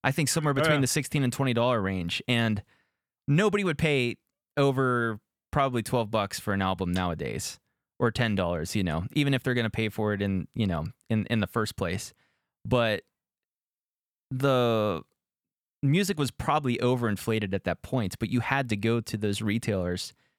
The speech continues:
Speaker 1: to get it. So there was no, there was no choice. Like, you had to go buy the C D, essentially.
Speaker 2: Yeah. Yeah, that's true. And I've definitely paid that much for C Ds. I mean, I,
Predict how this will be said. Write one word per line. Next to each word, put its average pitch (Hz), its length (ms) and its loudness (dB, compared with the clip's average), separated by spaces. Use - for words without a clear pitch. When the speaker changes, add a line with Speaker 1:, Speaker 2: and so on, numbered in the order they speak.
Speaker 1:
to - 80 2
get 131 220 2
it. 107 140 0
So - 160 0
there 131 120 4
was 131 200 -2
no, 131 340 2
there 147 100 2
was 147 120 0
no 156 100 2
choice. 143 420 0
Like, 117 140 -2
you 127 80 2
had 151 120 2
to 127 80 -2
go 107 160 0
buy 101 160 -4
the 104 80 -6
C 131 200 -2
D, 135 240 -2
essentially. 104 540 -2
Speaker 2:
Yeah. 143 160 4
Yeah, 135 120 2
that's 135 200 0
true. 131 280 0
And 127 120 2
I've 139 120 2
definitely 139 300 0
paid 135 200 -2
that 123 120 0
much 117 200 -4
for 104 100 -12
C 113 220 -8
Ds. 110 240 -4
I 123 60 -2
mean, 135 140 -2
I, 175 240 2